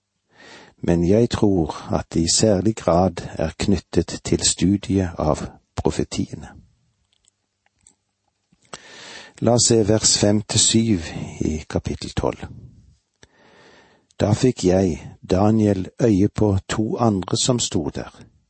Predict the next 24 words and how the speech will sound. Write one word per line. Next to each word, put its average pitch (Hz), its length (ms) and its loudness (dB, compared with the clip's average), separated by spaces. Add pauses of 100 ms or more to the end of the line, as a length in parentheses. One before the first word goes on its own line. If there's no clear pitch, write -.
(840)
en 113 400 2 (160)
på 110 100 2
hver 95 280 2
side 98 580 0
av 95 160 0
elven. 71 440 -6 (1400)
En 110 280 2
av 117 80 2
dem 101 220 2
sa 95 240 2
til 92 220 -2
mannen 95 320 2
som 90 220 0
var 87 180 0
kledd 87 360 -2
i 87 100 0
lin, 87 380 -4 (580)
og 82 200 0
som 82 180 0
svevet 95 600 0
over 78 240 0
vann 78 260 -2
i 85 100 -4
elven: 87 320 -6